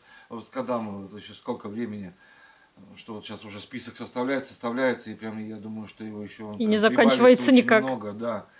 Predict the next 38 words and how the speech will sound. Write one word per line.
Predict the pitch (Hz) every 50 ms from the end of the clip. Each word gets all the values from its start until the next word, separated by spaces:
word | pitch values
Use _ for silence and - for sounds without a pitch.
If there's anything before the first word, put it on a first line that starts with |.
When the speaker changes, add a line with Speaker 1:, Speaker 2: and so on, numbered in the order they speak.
| -
Speaker 2:
Да. | 220 220 214 214 214 214 214
Speaker 1:
Ну, | 208 240
а | 247
потому | 240 233 240 233 233 226 220 -
что | - 208
действительно, | 190 190 208 202 - 202 - - 127 143
во-первых, | 160 - 220 202 185 -
дешевле, | 165 202 185 - 214 220 196 139 107 85 - _ _ _ _ _ _ _ _ _ _ _ _ _
и | - -
мы | 139 139
же | - -
как | - -
не | 233 233
Speaker 2:
Мгм. | 220 -
Speaker 1:
специально | 247 247 247 185 170 156 139
за | 120 131 123
ними | 123 123 120 120
едем, | 117 117 117 110 98 101 92 85
поэтому | - 113 120 120 117 156 143 -
как | 143 131 120 120
бы | 135 131
вроде | 143 143 139 139
заедем, | 123 151 160 170 165 139 135 123
поэтому | - 147 147 - 147 208
и | 302
Speaker 2:
Да, |
Speaker 1:
дешевле | 320 320 311 302 294 269 247 208
получится. | 190 190 214 208 202 175 - - - - 220
Speaker 2:
да, | 202 233 233 220 214 208 196 - - -
Speaker 1:
А | -
во-вторых, | 170 214 202 202 202 196 -
Speaker 2:
да. | 196
Speaker 1:
в | 180
одном | 185 202 202 208
месте | 214 202 - 165
ты | - 135
наберёшь, | 143 147 151 151 170 180 180 156 - -
ну, | 170 202 190 - -